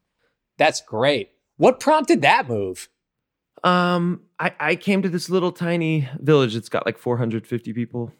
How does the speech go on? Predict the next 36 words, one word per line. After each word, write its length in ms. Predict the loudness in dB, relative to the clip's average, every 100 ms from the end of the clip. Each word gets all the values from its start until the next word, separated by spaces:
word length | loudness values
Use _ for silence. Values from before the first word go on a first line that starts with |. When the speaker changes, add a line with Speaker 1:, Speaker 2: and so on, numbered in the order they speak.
| -10 -4
Speaker 2:
um, 520 | -2 0 -2 -4 -6 -4
like, 180 | -4 -2
eight 160 | -2 0
years 260 | -2 -2
ago 220 | -2 -2
because 400 | -2 -6 -8 -10 _
I 60 | -10
had 140 | -6
to 60 | -2
write 360 | 0 0 -2 -8 _
an 160 | -4 0
album 420 | 0 0 -2 -4
for 680 | -4 -4 -2 -2 -4 -6 -12 _ _ _ -8
Snarky 300 | -4 -4 -4
Puppy 220 | -4 -4
with 140 | -6
the 60 | -6
Metropole 480 | -6 -6 -6 -4 -2
Orchestra 540 | -4 -4 -8 -10 -10
called 240 | -8 -8
Silva. 440 | -4 -4 -2 -6 -8 _ _ _ _ _ _
Um, 420 | -4 -2 -2 -2 0
Speaker 1:
Yeah. 200 | 0 -2 -6
Speaker 2:
and 500 | -4 -4 -4 -8 -12 -12
the, 400 | -2 0 0 -2
the 120 | -2 -2
woman 360 | 0 2 0
who, 760 | 0 -2 -2 0 0 0 0 -2
uh, 380 | -6 -16 -16 -16 _ -8
kind 200 | -4 -4
of 220 | -6 _
connected 560 | -6 -2 -2 -4 -8 -8 _ _ _ -8
Snarky 260 | -4 -4 -4
Puppy 220 | -4 -4
with 220 | -6
the, 100 | -6